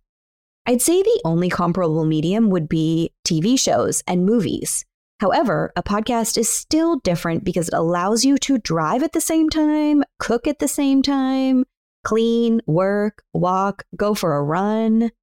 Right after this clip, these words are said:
When you're watching a T V show or movie, you can't multitask, can you?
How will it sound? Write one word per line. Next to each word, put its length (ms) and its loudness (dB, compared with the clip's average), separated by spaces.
When 180 4
you're 120 4
watching 320 0
a 60 0
T 240 -2
V 140 0
show 200 0
or 120 0
movie, 560 2
you 320 0
can't 340 0
multitask, 680 -2
can 240 0
you? 380 2